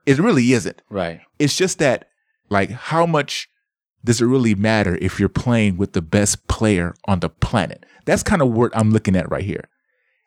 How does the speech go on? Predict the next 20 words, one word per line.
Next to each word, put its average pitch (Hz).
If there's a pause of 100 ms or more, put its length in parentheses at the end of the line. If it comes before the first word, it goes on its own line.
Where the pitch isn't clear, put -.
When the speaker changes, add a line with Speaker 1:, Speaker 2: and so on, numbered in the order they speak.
Speaker 1:
LeBron 180
James 147
is 101
the 101
best 117
player 113
on 98
the 87
planet. 78
You 117
win 165
a 107
championship -
with -
him. - (1400)
But 87
you're 92
like, 92
"You're 107
done. 110